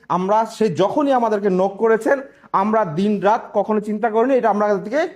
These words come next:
দিয়ে গেছি, কারণ আমরা তাকে একটা অপরচুনিটি দিয়েছি, আর সেটা অপরচুনিটি সে কি করছে? নিয়েছে। কারণ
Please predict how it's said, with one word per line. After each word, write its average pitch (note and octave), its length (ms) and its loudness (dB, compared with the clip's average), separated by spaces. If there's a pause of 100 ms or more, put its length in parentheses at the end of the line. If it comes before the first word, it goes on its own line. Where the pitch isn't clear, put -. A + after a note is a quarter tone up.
(380)
দিয়ে B3+ 240 4
গেছি, A3+ 220 -2
কারণ C4 220 0
আমরা B3+ 340 0
তাকে B3+ 160 0
একটা A#3 140 0
অপরচুনিটি B3 760 0
দিয়েছি, A#3 440 -2 (200)
আর F#3 140 0
সেটা G#3+ 220 0
অপরচুনিটি A#3+ 540 2
সে C4 180 0
কি C4 120 -2
করছে? B3+ 580 0 (520)
নিয়েছে। A3+ 680 2 (180)
কারণ D4+ 380 2